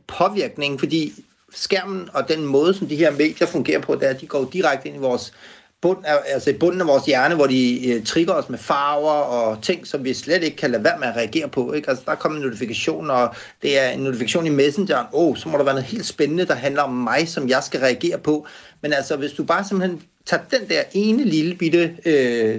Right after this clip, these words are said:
øh, øh, hug-, hugtand ud af munden på, på de her, øh, tekstslanger, om man vil, altså, så får du langt mere kontrol over det. Så det kunne man jo prøve bare for at se, og ellers så er det jo bare at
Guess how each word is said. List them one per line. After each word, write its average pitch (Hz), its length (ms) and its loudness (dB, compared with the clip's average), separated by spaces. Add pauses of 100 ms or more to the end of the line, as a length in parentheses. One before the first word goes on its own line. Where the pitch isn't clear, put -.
(140)
øh, 117 320 -2
øh, 117 320 -10 (120)
hug-, - 520 -2
hugtand 185 520 -2
ud 151 140 2
af 143 260 4 (100)
munden 151 260 -2
på, 131 340 4
på - 60 -8
de 143 120 -2
her, 143 200 6 (540)
øh, 131 140 0
tekstslanger, 151 640 -2
om 160 100 2
man 139 220 -2
vil, 156 240 4
altså, 127 240 2
så 165 120 0
får 170 300 -2
du 185 280 -2 (180)
langt 190 300 -2
mere 180 120 -4
kontrol 160 440 -4
over 131 200 -2
det. 147 140 -2
Så 131 60 -8
det 185 120 4
kunne 262 80 -2
man 196 100 0
jo 135 100 0
prøve 147 240 4
bare 147 200 4
for 143 60 -4
at 131 60 -4
se, 165 260 -2
og 127 100 2
ellers 170 180 -2
så - 100 2
er 170 40 4
det 175 80 2
jo 151 60 0
bare 131 140 0
at 139 60 0